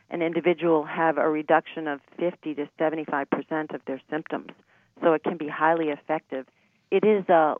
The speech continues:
learning diet rather than a plan you would follow forever. The goal is to help a person determine what are their personal triggers. After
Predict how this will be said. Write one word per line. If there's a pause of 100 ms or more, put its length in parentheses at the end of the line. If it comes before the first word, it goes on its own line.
learning (460)
diet
rather
than
a
plan
you
would
follow (300)
forever. (460)
The
goal
is
to
help (220)
a
person
determine (300)
what
are
their
personal (160)
triggers. (480)
After